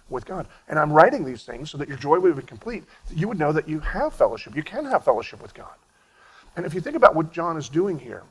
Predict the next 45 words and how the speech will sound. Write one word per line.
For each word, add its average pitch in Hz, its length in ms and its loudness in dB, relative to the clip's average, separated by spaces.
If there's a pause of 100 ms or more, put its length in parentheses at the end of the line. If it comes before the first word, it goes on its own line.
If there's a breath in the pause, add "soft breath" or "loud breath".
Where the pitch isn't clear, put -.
in 127 80 -14
a 127 40 -12
very 151 160 -6
subtle 151 260 -8
way, 151 260 4
there's 139 200 -10
a - 20 -20
practical - 460 -16
aspect - 380 -12
for 127 180 -4
us 120 180 -4 (400 soft breath)
that 170 100 -4
would 165 240 4 (300)
inspire 170 420 2
us 117 240 -2
and 151 220 -8
motivate 151 340 2
us 131 180 4
to 147 260 2 (120)
be 208 200 0
those 135 260 2
who 147 240 -2
read 143 300 -4
and 135 200 -10
study 120 260 -8
God's 131 260 -8
Word. 214 260 -12 (960 soft breath)
Because 151 240 -6
God's 196 260 -6
Word 190 220 4
is 160 100 -4
God 151 220 -10
speaking - 720 -12 (180)
to 156 180 -6
us. - 520 -10 (380 soft breath)
Many 170 120 -6
people 175 220 0
wish 175 160 4
they 165 80 -4
could 147 160 -8
hear 214 280 0
God 156 240 0
speak, 226 360 -10
and 143 120 -4 (300 loud breath)
he's 202 300 -6